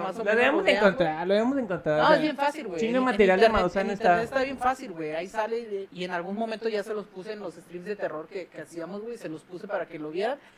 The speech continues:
Speaker 1: Obviamente, güey, a la raza le dio un chingo de risa, pero, ah, culeros, vean, ¿no? A las,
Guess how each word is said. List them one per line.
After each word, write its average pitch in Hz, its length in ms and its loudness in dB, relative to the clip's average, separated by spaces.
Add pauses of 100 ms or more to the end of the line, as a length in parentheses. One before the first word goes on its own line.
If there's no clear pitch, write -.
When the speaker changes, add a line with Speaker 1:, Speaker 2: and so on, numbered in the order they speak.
(220)
Speaker 1:
Obviamente, 220 640 4
güey, 214 140 0
a - 20 0
la 185 140 2
raza 196 280 -4
le 226 120 -2
dio 208 120 -6
un 208 60 -10
chingo 226 300 -6
de 208 100 -2
risa, 208 240 -4
pero, 175 160 -4
ah, 190 160 0
culeros, 214 400 -2
vean, 196 200 0
¿no? 240 100 0
A 254 40 2
las, 220 220 0